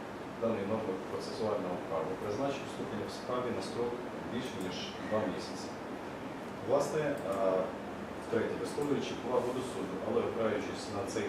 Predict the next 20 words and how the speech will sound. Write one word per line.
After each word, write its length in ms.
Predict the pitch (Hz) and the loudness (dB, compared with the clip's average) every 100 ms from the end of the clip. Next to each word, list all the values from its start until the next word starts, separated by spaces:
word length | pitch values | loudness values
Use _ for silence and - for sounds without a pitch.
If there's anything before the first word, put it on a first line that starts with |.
| 95 | 0
незаперечний 600 | 95 101 110 104 - 90 - | -2 0 2 2 0 -2 0
факт, 260 | - - - - - - - - - | 2 2 2 -4 -6 -6 -6 -6 -6
що 60 | - | 0
в 20 | 123 | 2
даному 220 | 131 117 113 | 4 6 6
разі 160 | 101 104 | 4 4
має 140 | 110 104 101 | 4 4 2
місце, 400 | 107 - - 95 92 | 2 0 2 6 6
е, 80 | 92 - 90 90 90 87 87 87 - - - - - - 117 | 6 0 0 2 2 0 0 -2 -4 -6 -6 -6 -6 -4 4
розгляд 300 | 120 - - - | 4 4 0 2
справи 280 | 120 110 - | 6 6 6
в 40 | - 127 | 0 0
порушення 460 | 127 - - - 110 | 2 0 -2 -2 0
норми 220 | 110 101 - | 0 0 -2
процесуального 600 | 110 110 - 104 95 92 - | -2 -4 -2 0 2 0 0
права, 240 | - - 107 110 | 0 2 2 4
на 60 | 123 | 4
наш 100 | - - 104 | 4 4 2
погляд, 300 | - - - - - - - - - - - - - - | 2 2 -4 -6 -6 -8 -8 -6 -8 -6 -6 -6 -6 -4
є 20 | 104 | 2